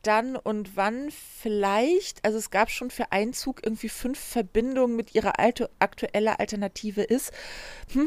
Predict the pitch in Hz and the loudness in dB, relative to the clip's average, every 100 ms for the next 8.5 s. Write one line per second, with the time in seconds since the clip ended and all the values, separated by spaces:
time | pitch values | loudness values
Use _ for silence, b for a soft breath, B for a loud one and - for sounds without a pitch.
0 | 311 294 294 320 320 B B B - 220 | 2 0 0 -2 -2 B B B 0 2
1 | - 208 220 - 196 247 214 196 - 196 | 4 4 2 2 2 2 -2 -4 4 6
2 | 247 196 - 233 - 190 208 - 180 - | 6 2 -4 -4 0 2 2 0 -6 -2
3 | 202 180 175 - 220 - 196 - 208 202 | -2 0 -2 -2 -2 -2 -4 -4 -6 -6
4 | 208 - _ - 175 180 208 _ 190 190 | -6 -12 _ -4 4 6 6 _ -2 2
5 | 190 202 202 b b 190 - - - 190 | 2 2 -2 b b -8 -6 -2 2 2
6 | 190 190 180 - 175 - 185 208 196 190 | 2 -2 -4 -2 -2 0 0 2 0 -2
7 | 202 - 185 - 185 - 180 180 214 - | -4 -6 -10 -4 -4 0 2 2 2 -4
8 | - 143 147 151 254 | -2 2 6 6 4